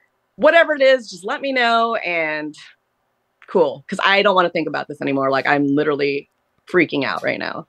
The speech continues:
So, of course, I, you know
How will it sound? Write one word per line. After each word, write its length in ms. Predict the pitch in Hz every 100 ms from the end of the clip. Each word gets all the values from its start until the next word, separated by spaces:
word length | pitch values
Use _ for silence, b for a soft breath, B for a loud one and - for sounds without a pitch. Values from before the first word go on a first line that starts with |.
| B B B B B _ _ _
So, 480 | - 214 196 190 190
of 140 | 185
course, 420 | 240 226 220 208 - -
I, 140 | 165
you 260 | 165 165 147
know 300 | 135 143